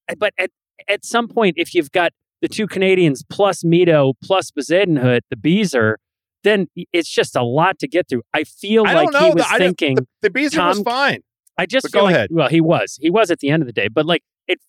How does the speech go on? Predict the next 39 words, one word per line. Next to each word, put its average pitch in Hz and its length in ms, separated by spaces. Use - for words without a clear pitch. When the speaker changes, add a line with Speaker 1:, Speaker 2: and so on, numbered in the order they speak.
Speaker 1:
felt 208 240
like 170 280
Tom 180 280
Kim 170 240
was 156 160
gonna 147 180
be 151 220
there 123 320
to 151 120
win 156 460
that 190 260
match, 135 520
and 143 160
suddenly 170 440
there's 123 300
two 196 260
matches 185 460
left 147 380
that 139 140
are 139 80
gonna 131 200
t-, - 260
determine 147 440
the 131 80
President's 127 480
Cup, 135 220
and 127 80
it 123 140
would 170 180
have 156 140
put 151 120
a 123 60
ton 151 240
of 143 80
pressure 139 360
on 123 120
Morikawa 123 540
and 117 120
Kisner, 139 380